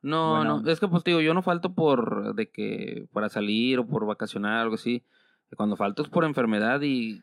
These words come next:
Speaker 1: creo yo desde que soy maestro ya que once años, diez, diez, once años,
Speaker 2: Ujú.
Speaker 1: he faltado unas cuatro veces, a lo mucho cinco en todos estos años. O sea, yo sí me voy enfermo.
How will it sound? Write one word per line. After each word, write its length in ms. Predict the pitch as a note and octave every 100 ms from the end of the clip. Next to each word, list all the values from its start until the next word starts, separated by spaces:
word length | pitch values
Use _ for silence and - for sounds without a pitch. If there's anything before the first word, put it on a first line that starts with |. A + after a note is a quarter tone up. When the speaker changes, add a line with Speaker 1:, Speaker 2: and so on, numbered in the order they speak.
| -
Speaker 1:
creo 260 | A#2 C#3+
yo 200 | D3+ D3+
desde 260 | D#3 D#3 D3
que 100 | B2
soy 140 | B2+
maestro 440 | C#3+ D3+ D#3 - E3+
ya 380 | C#3+ C3+ C#3 C#3
que 180 | C#3
once 320 | C#3 C#3+ D3 D3+
años, 360 | D#3+ F3 F3+
diez, 200 | D3+ D3 D#3+
diez, 300 | - C3+ D#3+
once 220 | D#3+ D#3+ E3+
años, 340 | F#3 G3+ - _ -
Speaker 2:
Ujú. 280 | B2 B2 B2 _
Speaker 1:
he 80 | F#2+
faltado 400 | A2+ G#2+ G#2+ G#2
unas 500 | A2+ A2+ A2 - _ _ _ _ _ _ _ _ _
cuatro 760 | B2 C3 C#3+ - D3+ D3 D3 -
veces, 640 | A2 A2+ A#2 - C3+ C3
a 100 | -
lo 140 | B2 A#2+
mucho 320 | C3+ C#3 F3+
cinco 440 | D3+ E3+ F#3 F3+
en 100 | F3
todos 200 | D3 C#3
estos 260 | C#3 C#3 C3
años. 200 | A#2 - _ _ _ _ _ _ _ _
O 20 |
sea, 80 | G2+
yo 140 | G2
sí 100 | G2
me 80 | C#3
voy 180 | E3 D3+
enfermo. 640 | D#3 C#3 G2+ G#2 A2+ A2